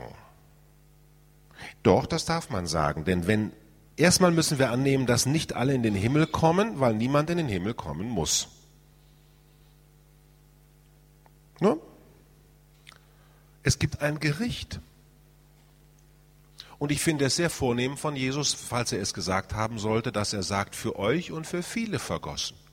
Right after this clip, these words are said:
Und nicht einfach auch meinen Nes-, Neffen, der bewusst nihilistisch lebt. Nicht? Der, der Jesus vereinnahmt doch nicht die Leute. Und ich glaube, dass Gott uns so geschaffen hat,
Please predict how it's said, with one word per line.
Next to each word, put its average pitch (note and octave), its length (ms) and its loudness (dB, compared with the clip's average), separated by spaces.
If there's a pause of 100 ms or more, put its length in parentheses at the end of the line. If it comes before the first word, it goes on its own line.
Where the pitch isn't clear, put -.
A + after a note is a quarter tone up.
(1300)
Und G#2+ 160 0
nicht A2+ 200 -4
einfach A2+ 320 -2
auch A2 220 0
meinen G#2+ 400 -2
Nes-, F2+ 260 -2
Neffen, F2+ 460 -4
der G2 100 -4
bewusst E2+ 720 -4
nihilistisch F2+ 600 -8
lebt. C#3 340 -8 (680)
Nicht? - 220 -6
Der, C#3+ 80 0
der B2 220 -4
Jesus G2+ 360 0
vereinnahmt E3 600 -2
doch F#3+ 120 -4
nicht G3 200 -6
die A#2+ 60 -4
Leute. G2 340 -4 (1600)
Und C3+ 140 -6
ich A2+ 100 -2
glaube, F#2+ 320 4
dass B2 340 -4 (120)
Gott G2+ 220 -2
uns C#3+ 280 -8
so A2+ 100 -2
geschaffen B2 520 -4
hat, - 260 -6